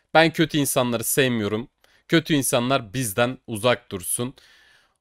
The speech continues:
On yedi tane kasa açtık. Devam ediyoruz. On sekizinci kasayı açtık. Önde gidiyoruz. Bu bizim için çok iyi abi. Ya bu kasa gerçekten çok güzel arkadaşlar. Güzel para kazandırıyor. Biz buraya bin dokuz yüz dolar verdik.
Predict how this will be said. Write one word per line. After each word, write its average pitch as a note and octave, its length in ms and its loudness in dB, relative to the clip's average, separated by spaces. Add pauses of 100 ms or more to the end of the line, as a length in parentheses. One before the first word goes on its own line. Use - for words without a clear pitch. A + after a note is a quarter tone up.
(200)
On E3 140 4
yedi C3+ 360 2
tane B2 220 2
kasa B2+ 320 0
açtık. - 760 -6
Devam B2 340 4
ediyoruz. F#2+ 480 -6 (120)
On B2 160 0
sekizinci G2 580 -8
kasayı G2 420 -4
açtık. - 400 -10
Önde F3 300 -2
gidiyoruz. C3+ 500 -4
Bu D#3 140 -6
bizim D3 220 -4
için D3+ 220 -6
çok - 300 -6
iyi G2 140 -2
abi. F#2 380 -4 (460)
Ya A#2+ 180 -2
bu F#3+ 80 -6
kasa G3+ 260 4
gerçekten E3+ 560 2
çok - 280 -4
güzel G#2 240 0
arkadaşlar. F#2+ 580 -4
Güzel C#3 380 -2
para C3+ 220 0
kazandırıyor. G2+ 680 -4 (360)
Biz F3 200 -6
buraya F#3 220 2
bin F3 180 -2
dokuz F3+ 300 -4
yüz D3 100 -8
dolar D#3+ 340 4
verdik. G2+ 500 -2